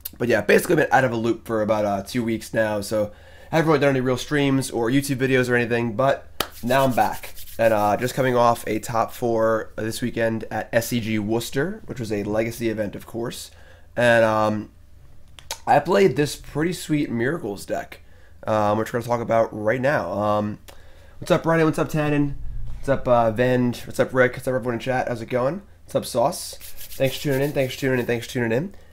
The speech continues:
And, um, lost in top four. I did lose to Delver, which I feel like is a good matchup. Uh, my opponent played well,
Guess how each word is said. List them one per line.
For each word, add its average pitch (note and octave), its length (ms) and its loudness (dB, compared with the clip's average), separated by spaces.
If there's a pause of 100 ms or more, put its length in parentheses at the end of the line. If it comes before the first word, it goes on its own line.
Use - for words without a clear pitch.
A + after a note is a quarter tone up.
(180)
And, B2+ 240 4
um, C3 460 2 (460)
lost G#3 240 10
in G#3+ 100 2
top F#3 280 2
four. D#3 520 2
I C3+ 80 6
did A3 140 0
lose G#3+ 200 0
to E3 100 -2
Delver, C#3 360 8
which B2+ 120 0
I B2 80 -2
feel - 100 -4
like B2 120 0
is A#2 120 -2
a A2 40 -6
good A2+ 140 -2
matchup. A#2 500 0 (260)
Uh, A2 320 2
my B2 80 2
opponent D#3 280 2
played C3+ 220 0
well, A2+ 440 4